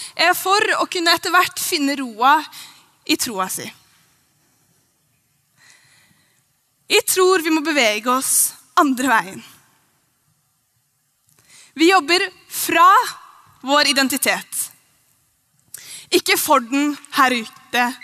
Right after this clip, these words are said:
og for å fortjene den. Vi jobber fra bekreftelsen vi får av Jesus. Ikke for den med masse greier her ute.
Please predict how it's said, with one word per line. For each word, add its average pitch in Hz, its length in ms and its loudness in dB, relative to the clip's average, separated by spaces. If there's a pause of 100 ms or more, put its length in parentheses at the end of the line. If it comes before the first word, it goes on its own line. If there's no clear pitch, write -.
(160)
og 269 140 -6
for 262 100 -2
å 254 60 -6
fortjene 202 400 -8
den. 208 160 -16 (1200)
Vi 302 140 2
jobber 359 240 2
fra 330 300 4 (520)
bekreftelsen 285 840 -2 (200)
vi 330 120 0
får 262 300 2
av 262 100 4
Jesus. 240 640 -2 (600)
Ikke - 240 2
for 311 320 0
den 320 300 -2 (260)
med 330 120 2
masse - 320 2
greier 254 440 2 (280)
her 262 200 4
ute. 226 320 -4